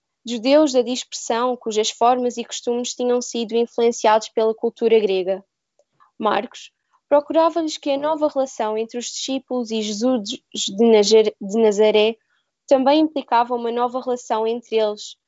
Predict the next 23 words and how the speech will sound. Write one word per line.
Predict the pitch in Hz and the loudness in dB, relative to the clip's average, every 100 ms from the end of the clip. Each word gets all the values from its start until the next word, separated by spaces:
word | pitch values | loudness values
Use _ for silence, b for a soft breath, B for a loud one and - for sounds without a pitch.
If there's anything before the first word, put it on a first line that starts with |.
| _ _ | _ _
e | 247 | -4
as | 254 | -4
regras | 254 277 294 269 262 | 2 2 2 0 -4
estabelecidas | - 240 220 240 262 247 240 | -6 -6 -6 -6 -4 -2 -2
pelos | - 226 233 220 | -2 0 0 2
homens | 240 262 240 214 220 - - | 4 4 0 -6 -10 -10 -2
para | 202 | 0
o | 208 | 0
encontro | 220 226 247 240 208 | -2 -2 -4 -4 -14
de | 190 | -12
Deus, | 202 226 247 - - b b b | 2 2 2 -2 -16 b b b
nomeadamente | - 269 285 285 277 294 320 311 | -2 2 4 4 2 0 -2 -4
no | 269 | -10
que | - | -12
se | - | -20
refere | - - 254 269 - _ _ _ _ | -10 -2 0 -2 -4 _ _ _ _
à | - 247 254 254 _ _ | 0 2 2 -2 _ _
pureza | 262 254 247 254 | -6 -4 -4 -6
ritual. | 247 233 - 202 196 _ _ _ _ _ _ | -6 -8 -4 -2 -4 _ _ _ _ _ _
Porque | _ _ 269 | _ _ -2
é | 254 | -2
os | 269 | -4
teus, | - 285 294 - - - | -4 -4 -4 -8 -12 -14